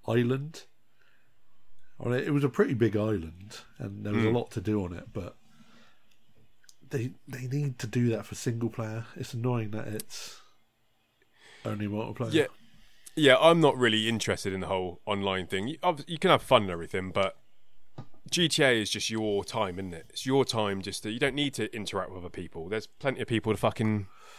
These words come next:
Speaker 2: shotgun in the face on the map anyway. So you don't need. It doesn't need to be someone real.
Speaker 1: Yeah.
Speaker 2: So I just, I don't know. They need to.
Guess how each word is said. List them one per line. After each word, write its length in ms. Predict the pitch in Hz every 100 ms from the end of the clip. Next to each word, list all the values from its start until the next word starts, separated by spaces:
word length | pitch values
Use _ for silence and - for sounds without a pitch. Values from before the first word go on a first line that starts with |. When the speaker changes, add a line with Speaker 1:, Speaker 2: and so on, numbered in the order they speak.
| - - - - - - -
Speaker 2:
shotgun 340 | - 131 117
in 80 | 107
the 60 |
face 340 | 107 117 104 -
on 140 | 123
the 60 | 110
map 200 | 110 107
anyway. 360 | 143 110 90 80
So 120 | 123
you 60 |
don't 140 | 135 139
need. 160 | 139 131
It 60 |
doesn't 180 | 151 135
need 140 | 135
to 60 | -
be 100 | 107
someone 240 | 110 104
real. 380 | 104 113 76 104 - - - - -
Speaker 1:
Yeah. 240 | 110 87 85 - - - - - - - - - - - - - -
Speaker 2:
So 160 | 117
I 60 | 107
just, 320 | 110 107 -
I 80 | 117
don't 140 | 107
know. 180 | 104 95
They 140 | 95 107
need 180 | 110 -
to. 300 | 104 95